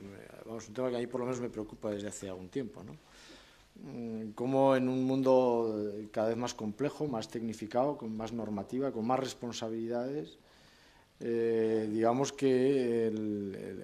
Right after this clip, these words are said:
el, la, la, se supone que el arquitecto, el estudiante de arquitectura tiene una obligación, ¿no? Que es a,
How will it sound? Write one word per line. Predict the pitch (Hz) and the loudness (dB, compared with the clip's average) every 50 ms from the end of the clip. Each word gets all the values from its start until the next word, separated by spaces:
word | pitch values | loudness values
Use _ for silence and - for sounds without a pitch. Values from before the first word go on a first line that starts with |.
| - 107 | -12 -10
el, | 107 101 | -10 -8
la, | 110 - - | -8 -8 -8
la, | 131 123 123 127 - - - - - - - - - - - - - - - - - | -8 -6 -6 -8 -8 -10 -14 -14 -16 -16 -18 -18 -18 -18 -18 -18 -20 -20 -20 -20 -14
se | - - 123 | -10 -6 -6
supone | 113 120 120 - 135 147 151 151 | -6 -6 0 2 6 6 6 6
que | 151 151 143 | 6 6 6
el | 131 | 6
arquitecto, | 135 127 127 131 123 - 143 139 139 - - 165 160 147 123 120 | 6 4 4 0 0 2 2 2 2 2 2 4 4 4 4 2
el | 113 107 | 0 0
estudiante | 104 101 - - 117 123 123 127 | -4 -6 -4 -2 0 0 2 0
de | 135 127 | 0 -2
arquitectura | 127 - - 143 127 - - 139 143 147 151 147 | -2 -4 -6 -6 -6 -4 -4 0 0 2 0 0
tiene | 147 131 123 127 135 143 151 143 127 117 | 0 -4 -2 -2 -2 -2 -2 -2 -2 -4
una | 104 107 113 110 110 113 110 | -6 -6 -6 -6 -4 -2 -2
obligación, | 107 107 107 95 104 101 - - 143 139 104 87 85 90 | -2 -2 -2 -2 -2 -4 0 0 0 2 2 -2 -6 -10
¿no? | - 73 73 67 - - 104 - | -10 -12 -12 -14 -16 -18 -20 -18
Que | - - 95 98 | -12 -10 -10 -8
es | 101 98 - | -8 -8 -10
a, | 98 95 | -10 -10